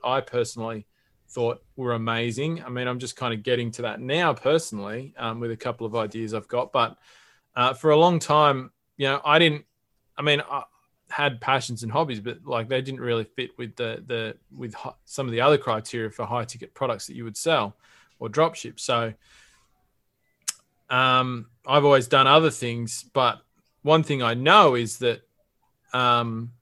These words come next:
what's put me off is selling things that I just can't connect with on any level. Like, I just look at them and I go, "That's a waste of money. Why would anyone buy that? I think that's crap." You know what I mean? Don't do that.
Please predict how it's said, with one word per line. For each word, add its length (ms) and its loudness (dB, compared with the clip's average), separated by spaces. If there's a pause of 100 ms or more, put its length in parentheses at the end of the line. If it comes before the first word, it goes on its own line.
(1500)
what's 240 0
put 260 2
me 220 6
off 260 4
is 160 -4
selling 400 0
things 360 -6
that 140 -8
I 120 0
just 240 -8
can't 320 -2
connect 280 -8
with 100 -6
on 160 -4
any 220 -6
level. 220 -6
Like, 220 -4
I 80 0
just 180 -10
look 220 -4
at 80 -10
them 120 -6
and 100 -4
I 60 -6
go, 200 -2
"That's 240 -2
a 40 -4
waste 360 -6
of 80 -8
money. 360 -8 (640)
Why 160 6
would 120 8
anyone 320 -2
buy 220 -4
that? 140 -14 (540)
I 40 -4
think 120 0
that's 160 -4
crap." 320 -4 (400)
You 80 -2
know 60 6
what 100 2
I 120 2
mean? 60 -8 (280)
Don't 220 8
do 160 8
that. 180 0